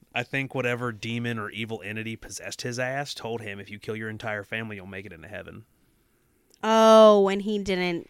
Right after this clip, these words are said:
Speaker 2: kill his, the one family member that wasn't living with him. <laughs> That's crazy.
Speaker 1: Hold on.
Speaker 2: But he, he wasn't, he just died. He wasn't executed or anything.
Speaker 1: No, no,
Speaker 2: He,
Speaker 1: I think
Speaker 2: I think he had, didn't he have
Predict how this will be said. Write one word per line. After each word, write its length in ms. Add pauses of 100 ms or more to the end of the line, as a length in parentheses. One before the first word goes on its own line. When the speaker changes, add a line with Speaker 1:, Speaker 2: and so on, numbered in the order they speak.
(140)
Speaker 2:
kill 300
his, 400 (520)
the 140
one 320
family 300
member 280
that 140
wasn't 260
living 240
with 140
him. 440 (500)
<laughs> 400
That's 240
crazy. 580 (400)
Speaker 1:
Hold 160
on. 180
Speaker 2:
But 120
he, 340
he 240
wasn't, 580
he 340
just 360
died. 500
He 160
wasn't 380
executed 640
or 120
anything. 600 (1400)
Speaker 1:
No, 400
no, 80
Speaker 2:
He, 240
Speaker 1:
I 40
think 40
Speaker 2:
I 60
think 220
he 180
had, 260
didn't 160
he 80
have 140